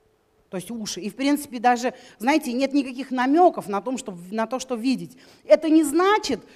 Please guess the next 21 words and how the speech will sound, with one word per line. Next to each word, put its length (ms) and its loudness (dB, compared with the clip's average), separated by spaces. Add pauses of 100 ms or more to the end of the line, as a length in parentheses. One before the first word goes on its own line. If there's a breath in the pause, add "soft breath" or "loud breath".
что 600 2
с 200 -10
ухом 300 -4
что-то 280 -6
не 140 -2
так 400 -2
или 260 -6
ухо 300 -10
какое-то 320 -6
плохое. 720 -2 (380 soft breath)
Просто 320 2
у 20 -4
него 200 2
такая 280 -2
функция. 540 -4
И 140 -2
глаз, 420 0
он 160 -6
ничего 240 -12
не 120 -6
слышит. 460 -10